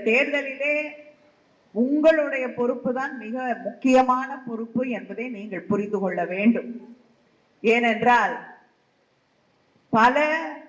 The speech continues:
தேர்தல்கள், தேர்தல் கமிஷனை வச்சே வெற்றி பெற்றிருக்கக்கூடிய தேர்தல்கள் என்பதை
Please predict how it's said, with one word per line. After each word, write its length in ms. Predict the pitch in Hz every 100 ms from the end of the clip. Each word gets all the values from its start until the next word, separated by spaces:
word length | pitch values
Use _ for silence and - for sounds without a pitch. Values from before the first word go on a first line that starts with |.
| - _ _ _ _
தேர்தல்கள், 680 | 247 262 262 262 240 247 294 285 - - - _ _ -
தேர்தல் 480 | 254 285 247 247 233
கமிஷனை 460 | 220 269 269 247 240
வச்சே 320 | 233 - 262 269 233
வெற்றி 260 | - 247
பெற்றிருக்கக்கூடிய 880 | 226 226 233 196 - 202 - 196 190 185 208
தேர்தல்கள் 580 | 226 226 220 220 247 254 196
என்பதை 360 | 196 202 208